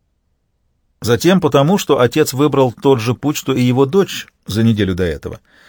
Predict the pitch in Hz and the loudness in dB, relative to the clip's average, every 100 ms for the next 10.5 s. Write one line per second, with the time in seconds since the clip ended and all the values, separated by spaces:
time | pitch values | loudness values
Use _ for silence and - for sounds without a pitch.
0 | - - - _ _ _ _ _ 104 107 | -20 -20 -20 _ _ _ _ _ -4 0
1 | 135 127 160 190 208 139 127 107 110 113 | 2 2 4 4 4 0 0 0 2 2
2 | 135 147 127 135 107 110 120 110 117 139 | 2 2 0 0 0 0 0 0 2 0
3 | 147 123 - 117 101 - 113 151 135 117 | 0 -6 -2 -4 -2 -2 0 0 0 2
4 | 147 151 - 135 123 123 131 147 175 - | 2 2 0 0 2 0 2 2 2 -2
5 | 139 131 117 123 123 143 131 - - 175 | -2 -2 0 0 2 2 0 -4 -2 0
6 | 170 147 127 120 110 120 127 139 123 120 | 2 2 2 2 0 0 2 2 4 2
7 | 110 127 175 127 71 - _ _ _ _ | 2 2 2 0 -6 -10 _ _ _ _
8 | 104 113 165 165 170 165 165 165 156 - | -2 4 4 4 0 2 0 2 0 0
9 | 147 151 135 123 135 120 127 139 - 117 | 2 2 0 2 2 2 0 0 -4 -6
10 | 117 117 107 78 - | -6 -2 -2 -2 -8